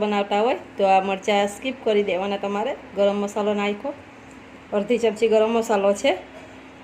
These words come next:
અડધી ચમચી હળદર પાવડર છે, મીઠું સ્વાદ પ્રમાણે,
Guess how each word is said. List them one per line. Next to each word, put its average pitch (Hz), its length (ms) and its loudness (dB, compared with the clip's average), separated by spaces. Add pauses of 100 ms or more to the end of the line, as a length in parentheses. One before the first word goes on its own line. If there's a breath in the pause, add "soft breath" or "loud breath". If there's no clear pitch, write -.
(240)
અડધી 202 240 -4
ચમચી 220 400 2 (140)
હળદર 208 340 0
પાવડર 208 400 0
છે, 233 100 0 (2500)
મીઠું 214 320 0
સ્વાદ 214 340 -2
પ્રમાણે, 214 420 0